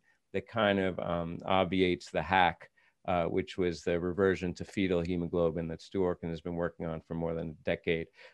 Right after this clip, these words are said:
Um, but I, I think that the greater point there that Stu, Stu Orkin made at the end, uh, which resonated with me, is that, you know, when you talk about the disease burden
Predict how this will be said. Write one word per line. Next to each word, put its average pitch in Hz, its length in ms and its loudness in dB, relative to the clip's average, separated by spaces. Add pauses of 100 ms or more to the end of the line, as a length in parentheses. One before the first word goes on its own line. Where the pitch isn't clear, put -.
(120)
Um, 101 340 4
but 127 340 8
I, 123 120 6
I 135 140 6
think 175 300 2
that 143 200 8
the 131 120 8
greater 160 340 8
point 123 340 2
there 165 200 10
that 117 120 6
Stu, 120 380 6
Stu - 220 0
Orkin 123 320 8
made 110 180 6
at 104 100 0
the 101 180 4
end, 92 380 6 (420)
uh, 92 260 4
which 90 340 0
resonated 98 540 6
with 92 200 2
me, 127 220 6
is 98 140 2
that, 101 240 6
you 127 80 0
know, 104 120 2
when 104 120 0
you 110 80 0
talk 160 260 -2
about 110 260 4
the 101 80 -4
disease 95 440 -2
burden 85 320 0